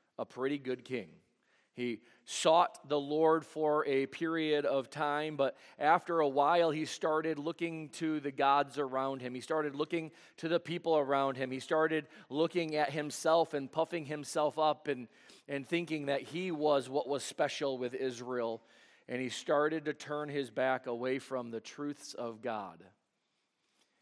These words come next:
We come into a situation right here where, where God is going to give him a very specific series of instructions. And we're gonna see how he responds to those instructions. And just like Saul,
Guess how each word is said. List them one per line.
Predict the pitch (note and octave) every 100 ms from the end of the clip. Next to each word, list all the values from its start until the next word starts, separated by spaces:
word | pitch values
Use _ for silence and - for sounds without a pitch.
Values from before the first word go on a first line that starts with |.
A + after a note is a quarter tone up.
| _ _ _
We | C3
come | C3 E3+ F#3
into | F3+ D#3+
a |
situation | D3+ F3 - D#3 D3+ D#3+ - D3
right | D3 D3 C#3+
here | D#3+ D#3
where, | C#3 C3 - -
where | D3 C3+
God | C3+ D3 G3
is | G#3+ D#3
going | E3 E3 F3+
to | D#3+
give | D3 D3 D#3+
him | D3+ D#3+
a | C3
very | A2 C3 D3 E3+
specific | E3+ - C#3 - D3+ D#3 C#3 -
series | - D3 D#3+ C#3+
of | C#3
instructions. | C3+ - C3 - G#2+ G2 G2 _ _ _ _ _ _ _ - _ _ _ _ _ _ _ _ _ _ -
And | B2
we're | B2+ C3+
gonna | C3
see | - - F#3+ F3+
how | D3 D#3 D#3+ D#3
he | D3
responds | D3 C#3+ C3 - C#3+ C#3 C3
to | - C3
those | B2 A#2+ A2+
instructions. | C3+ C#3 B2+ - B2 A#2+
And | A#2+
just | A2+ D#3 -
like | F#3 F#3
Saul, | - F#3+ E3+ D#3+ F#3+